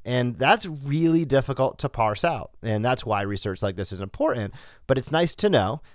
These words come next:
that when they looked back at previous research and current literature as well, it doesn't look like when we provide a manipulation and adjustment that the vertebral arteries extend beyond the normal physiological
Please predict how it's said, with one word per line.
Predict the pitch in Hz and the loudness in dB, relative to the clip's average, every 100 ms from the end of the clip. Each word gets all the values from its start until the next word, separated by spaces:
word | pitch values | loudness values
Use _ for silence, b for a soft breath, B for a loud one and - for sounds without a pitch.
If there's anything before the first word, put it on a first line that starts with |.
| - | -4
that | 113 | 0
when | 117 | 0
they | 117 | 0
looked | 117 123 - | 2 0 0
back | 123 | 0
at | 123 | -2
previous | - 120 113 117 110 | -4 -4 -2 -2 -2
research | 107 101 117 | -2 -2 -2
and | 160 123 | -4 -6
current | - - 320 85 | -4 -2 -2 0
literature | 110 101 95 104 | 0 0 0 0
as | 95 131 | 0 2
well, | 233 160 110 b b b b b | 4 4 2 b b b b b
it | - - | -8 -2
doesn't | 156 170 208 110 | 0 2 0 2
look | 123 110 104 - b b - | 4 4 2 -6 b b 2
like | 113 113 95 - - _ - | 4 4 2 -6 -20 _ -6
when | 98 101 | -4 -2
we | 104 | -2
provide | 131 165 135 120 120 123 - | 2 2 4 6 6 2 -2
a | 110 | -2
manipulation | 113 113 120 107 123 | 0 0 0 0 0
and | 110 107 | 0 0
adjustment | 95 156 - 98 90 b b b _ | 2 2 2 -4 -6 b b b _
that | 107 104 | -2 -2
the | 120 | -2
vertebral | 113 - 117 117 135 135 - - - - - | -2 -2 -2 2 2 2 -4 -20 -20 -12 0
arteries | 107 101 98 95 95 - - - - 104 | 2 2 0 0 -4 -10 -16 -20 -14 -10
extend | - - 110 95 90 - | -6 0 0 0 -6 -4
beyond | 101 98 92 | -2 -2 -2
the | 92 | -4
normal | 92 90 87 85 - | -2 -2 -4 -6 -8
physiological | - 87 90 85 82 - 82 | -6 -4 -2 -4 -6 -8 -10